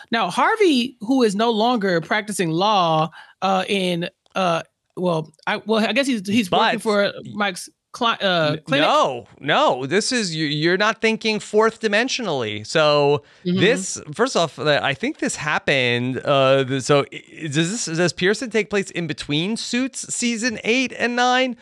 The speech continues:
Speaker 2: or at best maybe it takes place at the same time as Suits
Speaker 1: Yeah, during.
Speaker 2: season nine?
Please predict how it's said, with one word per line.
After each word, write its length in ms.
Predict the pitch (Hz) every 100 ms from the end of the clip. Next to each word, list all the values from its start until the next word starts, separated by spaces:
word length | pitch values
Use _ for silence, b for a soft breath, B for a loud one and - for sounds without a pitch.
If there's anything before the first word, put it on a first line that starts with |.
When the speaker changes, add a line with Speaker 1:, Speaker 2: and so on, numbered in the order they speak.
| B
Speaker 2:
or 540 | - 180 190 185 180 - -
at 160 | 165 -
best 320 | 185 269 -
maybe 240 | 175 175
it 80 | 165
takes 160 | 185 151
place 180 | 180 139
at 160 | 160 156
the 100 | 143
same 320 | - 180 165
time 560 | 143 185 240 135 127 120 b b
as 280 | - 147 139
Suits 260 | - 160 143
Speaker 1:
Yeah, 100 | 156
during. 200 | 147 175
Speaker 2:
season 180 | 143 123
nine? 400 | 113 107 117